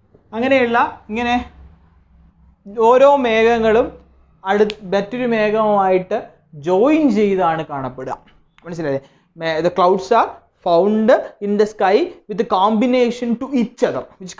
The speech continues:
combine with one, uh, one or more clouds to each other.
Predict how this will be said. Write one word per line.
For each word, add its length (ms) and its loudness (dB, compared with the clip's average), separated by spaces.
combine 440 -2
with 120 -6
one, 260 -2
uh, 320 -6
one 400 -4
or 120 -2
more 140 0
clouds 320 -4
to 160 -12
each 200 -10
other. 160 -10